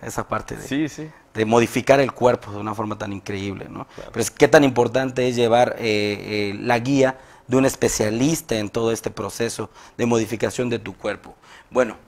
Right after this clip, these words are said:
Speaker 1: bien, eh, tenemos algunos comentarios muy, muy positivos y otros no lo tanto. Un saludo por allá, ya nos están bulleando, me están diciendo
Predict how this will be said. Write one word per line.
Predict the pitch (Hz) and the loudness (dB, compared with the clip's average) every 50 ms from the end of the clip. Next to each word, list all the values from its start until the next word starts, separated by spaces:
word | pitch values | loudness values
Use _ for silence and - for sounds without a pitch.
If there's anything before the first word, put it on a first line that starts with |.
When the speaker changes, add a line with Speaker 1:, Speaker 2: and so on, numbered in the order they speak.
| _ - _ _ _ _ _ _ - | _ -20 _ _ _ _ _ _ -2
Speaker 1:
bien, | 131 160 175 175 160 - | 2 2 2 2 0 -4
eh, | - 151 139 135 135 135 135 139 - 131 | -4 -2 0 0 0 0 -2 -4 -2 0
tenemos | 165 165 202 214 190 | 0 2 2 4 4
algunos | 170 160 156 180 196 180 - | 4 4 4 0 -2 -4 -4
comentarios | - 160 135 127 123 120 113 - 139 143 143 147 139 131 | -4 -2 -2 -2 -2 -2 4 6 6 6 6 4 0 0
muy, | 135 139 143 143 | -2 -2 -2 0
muy | 139 139 147 143 | 0 0 -2 0
positivos | 143 147 123 120 110 107 135 139 135 127 123 | -2 -2 -4 -4 -4 0 2 2 4 2 2
y | 127 | 0
otros | 131 131 143 139 135 | 0 0 0 0 2
no | 143 143 | 2 2
lo | 143 117 - | 2 2 6
tanto. | 123 123 131 131 131 135 131 - - - - - - | 6 6 6 6 2 -2 -2 -2 -8 -20 -20 -14 -4
Un | - 156 160 | -2 2 8
saludo | 180 147 135 151 165 160 | 8 10 10 10 8 6
por | 139 120 139 | 6 6 6
allá, | 135 127 123 143 151 151 | 6 8 10 10 10 10
ya | 165 165 | 10 10
nos | 165 156 | 8 6
están | 127 113 143 143 147 | 4 4 4 4 4
bulleando, | 135 120 113 110 113 117 123 131 131 | 4 2 2 6 6 6 6 4 2
me | 127 123 | 0 0
están | 117 127 123 | 0 -2 -4
diciendo | 120 135 127 123 113 | 0 0 -2 -2 -2